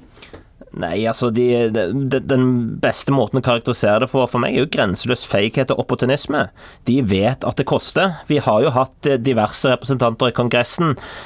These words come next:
som de siste fire årene har tatt til motmæle, og de er jo ikke i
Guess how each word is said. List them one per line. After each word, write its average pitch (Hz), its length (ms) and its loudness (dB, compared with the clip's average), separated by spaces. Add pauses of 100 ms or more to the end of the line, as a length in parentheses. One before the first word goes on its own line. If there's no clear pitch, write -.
(140)
som 135 240 0
de 127 80 2
siste 123 320 -2
fire 110 220 2
årene 110 340 4
har 117 140 4
tatt 117 180 -2
til 131 100 0
motmæle, 123 520 2
og 127 80 2
de 120 180 2
er 110 140 4
jo 101 80 2
ikke 160 180 0
i 131 80 0